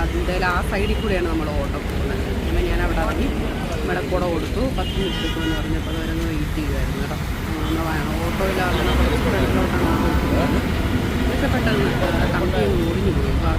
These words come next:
കമ്പി വരെ മാറ്റി, ചെറുപ്പം വരെ കമ്പി ഒടിഞ്ഞു. സമയം എടുത്തില്ല. അങ്ങനെ ഞങ്ങൾ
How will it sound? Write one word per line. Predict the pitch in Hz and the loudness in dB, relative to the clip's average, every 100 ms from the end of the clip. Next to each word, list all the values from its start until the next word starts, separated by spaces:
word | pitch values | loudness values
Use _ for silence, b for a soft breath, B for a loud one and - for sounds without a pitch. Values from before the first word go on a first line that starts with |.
| 185 | 2
കമ്പി | 190 196 | 2 2
വരെ | 180 175 | 2 0
മാറ്റി, | 180 - - - - - | 0 0 0 0 2 2
ചെറുപ്പം | 208 - 226 | 0 0 2
വരെ | 208 214 | 2 2
കമ്പി | - - - | 2 2 2
ഒടിഞ്ഞു. | - - - - - - - | 2 4 4 2 2 2 0
സമയം | - 208 | 2 2
എടുത്തില്ല. | - - - 233 220 - - - - | 2 0 0 0 0 0 -2 -2 -2
അങ്ങനെ | 254 247 | -2 0
ഞങ്ങൾ | 214 | 0